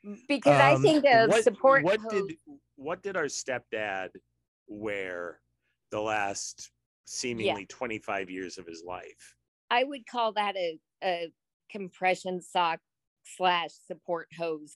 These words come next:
Speaker 1: kind of thing. He needed some of these really cool compression socks.
Speaker 2: But instead he wore, um,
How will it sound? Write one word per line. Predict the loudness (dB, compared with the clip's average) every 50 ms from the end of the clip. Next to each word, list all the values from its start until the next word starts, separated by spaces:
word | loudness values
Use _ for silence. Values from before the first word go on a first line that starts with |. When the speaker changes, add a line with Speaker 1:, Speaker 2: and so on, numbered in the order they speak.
| -14 -8
Speaker 1:
kind | -6 -4 -4 -4 -6
of | -8 -10
thing. | _ _ -4 -4 -4 -4 _ _ -20 -20 _ _ _ _ _ _ _ _ _ _ _ _ _ _ _ _ _ _
He | -2 0 2 2 2 2
needed | 0 0 0 0 0 0 0 0 -2 -4 -6
some | -6 -2 -2 -2 -2
of | -2 -2
these | -4 -6 -6 -6
really | -4 -2 -2 -2 -2 -4 -6 -6 -6
cool | -4 -4 -4 -4 -6 -10
compression | -10 -10 -8 -2 0 0 0 0 -2 -8 -16 -12
socks. | -8 -6 -6 -6 -8 -12 -16 -20 -20 -20 _ _ _ _ _ _ _ _ _ _ _ _ _ _ _ _ _ _ _ _ _ _ _ _ _ _ _ _ _ _ _ _ _ -2
Speaker 2:
But | -2 -2 0
instead | -2 -4 -6 -6 -2 0 2 2 2 0
he | -2 -6 -6
wore, | -4 -4 -2 -2 0 0 0 0 -2 -2 -4 -6 -8 _ -10
um, | -8 -8 -8 -8 -8 -10 -10 -12 -14 -14